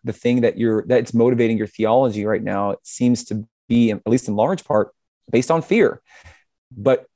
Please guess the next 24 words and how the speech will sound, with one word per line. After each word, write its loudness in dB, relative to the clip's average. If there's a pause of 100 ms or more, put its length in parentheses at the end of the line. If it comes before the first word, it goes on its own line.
(140)
God 2
has 0
not 0
given 2
us -4
the -8
spirit 0
of -4
fear. -2
So -4
how 0
does 0
that 0
fact -4
inform -2 (840)
how 2
you 4
might 2
go 2
about 2
thinking -2
about -4
this -6
differently? -10